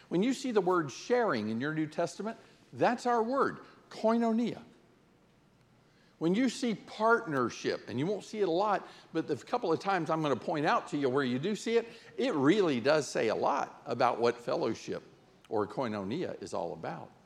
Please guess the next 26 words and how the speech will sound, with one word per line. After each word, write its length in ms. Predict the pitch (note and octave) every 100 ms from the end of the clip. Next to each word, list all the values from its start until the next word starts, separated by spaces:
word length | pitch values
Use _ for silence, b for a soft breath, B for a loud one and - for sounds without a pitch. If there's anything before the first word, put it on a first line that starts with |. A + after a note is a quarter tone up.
| b b b -
And 160 | G3 A#3
then, 140 | A#3
of 120 | F#3+
course, 300 | - D#3 D#3+
it 160 | F3+ F3
is 140 | F#3+
translated 520 | - G3 A#3 C#3+ G2 G#2+
with 100 | G#2
the 60 |
word 220 | G#2 A#2+
fellowship. 540 | A#2 - B2+ A2 - - - _ - _ _ _ _ _ _ _ _ _ - _ _ _ _ _ _ _ _ b b b b b b b
So 220 | - D#3+ D3
I'm 220 | F#3+ C#4
gonna 240 | A3 D3+ - - -
show 300 | - A#3 B3
you 220 | G#3+ F3+
this 240 | D#3+ D#3 -
word 320 | F3+ E3+ B2+
over 300 | D#3 G#3+ G#3
and 80 | E3+
over 300 | G3 F#3 G2+
again, 460 | E2+ E2+ D#2+ F2+ B2 - _ _ b b b b _
'cause 200 | C3 A2+
it 140 | F3 D#3+
is 360 | B2+ G#2+ - - - - _ _
just 480 | - G3 E3 -